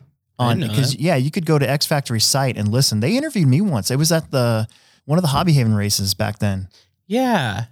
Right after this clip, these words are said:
Speaker 1: Yeah,
Speaker 2: And
Speaker 1: they were doing that
Speaker 2: Yeah, they were.
Speaker 1: then.
Speaker 2: He would go around and he had a little recorder and he'd be talking to himself and,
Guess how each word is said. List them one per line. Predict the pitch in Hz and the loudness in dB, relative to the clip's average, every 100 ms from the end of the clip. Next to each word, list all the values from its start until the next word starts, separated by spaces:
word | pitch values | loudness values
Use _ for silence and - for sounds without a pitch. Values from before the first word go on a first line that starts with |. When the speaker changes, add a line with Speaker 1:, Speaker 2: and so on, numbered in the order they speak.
| _ | _
Speaker 1:
Yeah, | - 311 | -2 0
Speaker 2:
And | |
Speaker 1:
they | 294 277 | 0 -2
were | 277 320 | -2 -2
doing | 294 190 143 | 0 0 2
that | 131 | 2
Speaker 2:
Yeah, | 262 | 0
they | 285 220 | 0 0
were. | 202 | 0
Speaker 1:
then. | 120 | 0
Speaker 2:
He | 175 240 | 2 2
would | 247 | 0
go | 254 | 0
around | 220 220 | 0 0
and | 214 | 2
he | 170 | 2
had | |
a | 160 | 2
little | 151 | 2
recorder | 139 127 170 170 165 | 0 0 0 2 2
and | |
he'd | 131 | 2
be | 120 | 0
talking | 113 160 156 | 0 0 2
to | |
himself | 131 113 151 151 - | 0 2 0 0 0
and, | 113 107 | -4 -4